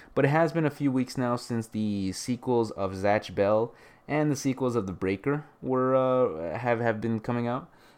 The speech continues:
And I, I wanna talk about them a little bit because, you know, I've, I followed both of these series, uh, since I was,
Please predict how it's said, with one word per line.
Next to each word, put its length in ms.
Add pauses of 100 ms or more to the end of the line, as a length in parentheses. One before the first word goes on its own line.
(160)
And 540
I, 200
I 120
wanna 220
talk 440
about 380
them 160
a 60
little 240
bit 180
because, 400
you 80
know, 240
I've, 260
I 140
followed 480
both 240
of 80
these 160
series, 480
uh, 220
since 280
I 120
was, 360